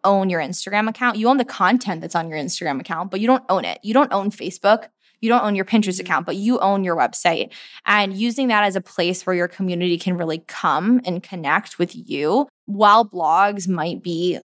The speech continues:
Speaker 1: it's a lot of work, writing blog content and posting blog content, but the long-term value that really committing time and energy to your blog will gain and warrant, um, in your life is extremely significant, 'cause you own that place, you own that channel.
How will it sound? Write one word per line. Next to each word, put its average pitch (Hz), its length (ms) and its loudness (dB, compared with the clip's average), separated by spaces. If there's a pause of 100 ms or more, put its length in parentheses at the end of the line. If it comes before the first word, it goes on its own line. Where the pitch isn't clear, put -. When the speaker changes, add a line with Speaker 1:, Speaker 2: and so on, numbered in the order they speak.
(180)
Speaker 1:
it's - 200 -2
a - 80 0
lot 165 240 2
of 175 140 -8
work, - 340 -2 (440)
writing 190 320 0
blog 156 260 0
content 240 480 0
and 208 80 0
posting 185 400 -2
blog 165 240 0
content, 233 480 0
but 196 120 -8
the 190 60 -2
long-term 185 640 0
value 180 460 0
that 160 220 2
really 175 220 0
committing 175 440 -2
time 170 320 -8
and 170 80 -8
energy 165 320 -4
to - 160 -8
your 170 120 -8
blog 165 480 0 (280)
will 185 640 0 (180)
gain 196 380 0
and 180 180 -2
warrant, 170 560 -2
um, 160 240 2
in 196 140 -2
your 185 180 0
life 165 460 -4
is 180 260 0
extremely 185 480 0
significant, 180 420 -6
'cause 226 140 0
you 247 140 -2
own 254 180 4
that 233 180 2
place, 226 240 0
you 208 120 -2
own 208 140 0
that 202 120 -6
channel. - 420 -4